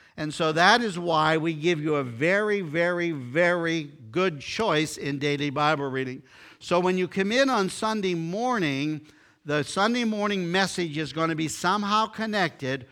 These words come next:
with the daily Bible reading. It'll be either that New Testament passage of Scripture, that Old Testament passage of Scripture, one of the Psalms that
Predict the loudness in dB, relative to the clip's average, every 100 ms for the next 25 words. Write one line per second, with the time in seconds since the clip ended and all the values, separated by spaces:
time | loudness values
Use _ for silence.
0 | _ _ -8 2 2 2 -2 0 2 0
1 | 4 4 4 2 -4 -8 -8 -4 -4 -4
2 | -2 0 0 0 -2 -2 -2 0 0 -2
3 | -2 -4 -2 -2 -2 -6 -10 -8 -10 -10
4 | _ _ _ _ _ _ -14 -8 -4 -2
5 | 0 -2 -2 -4 0 -2 -4 -12 -12 -14
6 | -12 -12 -12 -14 -20 -20 _ -6 -2 -2
7 | -2 -4 2 4 6 4 2 -4 -2 -2